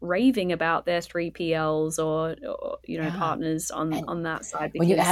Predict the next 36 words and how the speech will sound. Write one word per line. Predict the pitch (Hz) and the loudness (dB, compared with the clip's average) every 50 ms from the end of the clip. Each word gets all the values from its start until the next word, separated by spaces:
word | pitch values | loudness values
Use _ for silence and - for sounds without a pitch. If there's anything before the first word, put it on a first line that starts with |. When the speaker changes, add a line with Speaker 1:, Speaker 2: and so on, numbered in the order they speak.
| 185 | 4
Speaker 2:
add, | 175 | 6
like, | 185 165 156 143 | 4 2 2 0
shelf | - - - 185 185 180 - - | -2 2 4 6 6 4 4 0
life | 180 165 160 156 156 151 143 | 2 4 4 6 4 4 2
Speaker 1:
you | 165 | 0
know | 160 | 0
Speaker 2:
and | 135 143 | 0 2
meltability, | 156 165 175 - - - - 165 165 165 165 156 147 143 139 139 131 131 131 127 131 127 | 2 2 2 2 -2 0 2 2 4 4 4 4 4 4 4 4 4 4 4 2 2 2
but | 123 151 131 - | 2 0 2 6
then | 160 151 147 147 147 143 143 131 - - | 8 8 8 8 8 6 4 2 2 4
offering | 139 160 160 - 170 151 151 | 4 4 4 4 0 0 0
a | 147 | 0
really | 139 147 160 160 156 | 2 2 2 2 4
good | 143 165 | 4 4
Speaker 1:
Yeah. | 156 143 208 | 4 6 4
Speaker 2:
experience | 185 160 - 151 151 151 151 151 147 143 139 139 135 127 - - - - | 4 4 2 0 2 2 4 4 2 2 2 0 -2 -2 -6 -8 -10 -10
for | - - 147 | -6 -4 -2
the | 127 143 | -2 -2
consumers | 139 - 147 135 - - - 151 147 147 143 143 143 139 135 135 135 135 131 123 - - - - | -4 -4 -8 -8 -8 -6 -4 -2 0 0 0 0 0 0 0 0 -2 -2 -4 -6 -10 -10 -8 -4
Speaker 1:
Yeah. | 139 | -2
Speaker 2:
and | 135 131 127 120 - - | -2 -2 -2 -6 -8 -12
transforming | - - - 143 139 135 - - 156 147 143 143 139 | -12 -8 -6 -4 -4 -4 -2 -2 0 0 2 2 2
the | 135 135 | 2 0
digital | 123 147 135 131 139 135 139 135 | 0 -2 -2 -2 0 0 0 0
shelf | - - 135 131 127 - | 0 0 0 0 0 0
on | 135 | -2
a | 131 | 0
regular | 135 131 123 139 135 127 | 0 0 0 0 0 0
basis, | 143 131 147 - - 131 139 - | 0 0 -2 0 -2 -4 -4 -2
you're | 143 151 | 0 2
like, | 147 135 127 117 113 - - - - - - - - _ - | 4 6 6 4 4 0 -4 -16 -18 -18 -20 -20 -14 _ 4
they, | 165 170 | 4 4
they | 156 147 160 143 | 6 6 4 2
just | 123 131 - | 2 0 0
don't | 139 131 127 | 0 0 0
ex-, | 123 117 113 120 | 0 -2 -4 -8